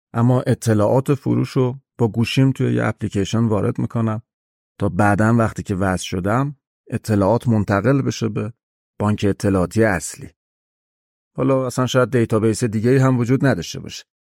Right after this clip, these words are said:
همه چی توی گوشی خودم ذخیره باشه. اصلاً یکی دیگه از مزایای اپلیکیشن رو می‌تونم اینجوری بگم که اطلاعات تماماً می‌تونه در دیوایس خودمون ذخیره بشه و جای دیگه‌ای هم نره.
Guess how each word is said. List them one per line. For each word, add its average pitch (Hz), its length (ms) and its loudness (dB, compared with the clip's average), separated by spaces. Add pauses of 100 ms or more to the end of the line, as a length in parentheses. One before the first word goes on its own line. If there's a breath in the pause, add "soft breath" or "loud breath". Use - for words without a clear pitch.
(160)
همه 110 260 2
چی 131 140 -2
توی 139 200 0
گوشی 120 280 0
خودم 123 340 0
ذخیره 80 380 -8
باشه. - 280 -16 (960)
اصلاً 131 340 0
یکی 139 340 2
دیگه 127 260 2
از 127 200 2
مزایای 110 720 0 (320)
اپلیکیشن 104 720 -4
رو 123 100 -2
می‌تونم 123 360 -2
اینجوری 110 280 0
بگم 104 320 2
که 85 400 -4
اطلاعات 110 840 0 (260)
تماماً 131 540 4
می‌تونه 139 760 0
در 113 180 0
دیوایس 113 480 0
خودمون 131 460 0
ذخیره 101 420 -2
بشه 90 360 -6
و 82 200 -4
جای 101 200 2
دیگه‌ای 104 320 0
هم 117 200 2
نره. 87 280 -4